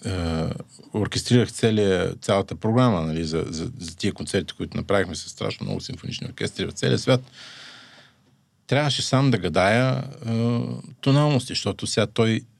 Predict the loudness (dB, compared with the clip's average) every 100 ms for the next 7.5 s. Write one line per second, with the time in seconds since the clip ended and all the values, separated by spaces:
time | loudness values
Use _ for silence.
0 | -6 -6 -4 -6 -8 _ _ -10 -10 -12
1 | -20 _ _ _ 0 2 0 -2 -2 0
2 | 2 0 0 -2 -2 -2 2 4 4 4
3 | 2 2 -2 2 2 2 -2 -10 _ _
4 | _ _ _ _ _ _ _ _ -8 -2
5 | 0 -2 -6 -8 -8 -8 -8 -6 -4 -4
6 | -4 -6 -8 -8 -6 -4 -4 0 0 0
7 | -2 -4 -10 -12